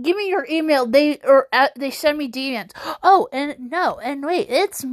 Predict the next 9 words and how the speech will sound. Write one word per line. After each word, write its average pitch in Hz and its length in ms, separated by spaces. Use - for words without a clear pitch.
way 277 380
worse. 247 520
I 277 160
also 359 440
been 277 260
getting 226 400
messages, 240 960
random 349 840
messages, 233 840